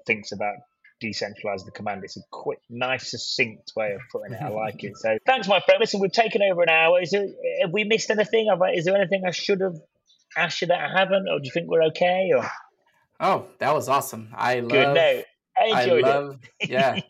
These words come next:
Speaker 1: <laughs>
Speaker 2: I enjoyed it. Thank you so much for th-, this opportunity.
Speaker 1: No.
Speaker 2: I've really enjoyed it. I prepared myself to be here. I wanted to be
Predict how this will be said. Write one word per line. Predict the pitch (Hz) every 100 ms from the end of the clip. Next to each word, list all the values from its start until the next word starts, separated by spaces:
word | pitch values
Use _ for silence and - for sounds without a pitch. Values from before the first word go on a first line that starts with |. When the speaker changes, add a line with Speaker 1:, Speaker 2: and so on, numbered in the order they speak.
| -
Speaker 1:
<laughs> | 175 -
Speaker 2:
I | 165
enjoyed | 165 151 165 165
it. | 160 160 -
Thank | 175 170
you | 180
so | - 175 156
much | 147 147
for | -
th-, | 135 135 139
this | 147 143 147
opportunity. | 147 127 147 143 143 151 147 - _ _ - 190
Speaker 1:
No. | 117
Speaker 2:
I've | 147 139 120 123 131
really | 151 156 147
enjoyed | 135 139 139 143
it. | 135
I | 117 131 127 127 _ _ _ _ _ _
prepared | 147 131 139 135 139
myself | 131 - 135 131 -
to |
be | 135 131
here. | 123 131 135 135 -
I | 95 123 123 120 123
wanted | 117 127 127 123 -
to | 123 123 113 - _ _ _ _ - 123
be | 131 127 123 123 123 117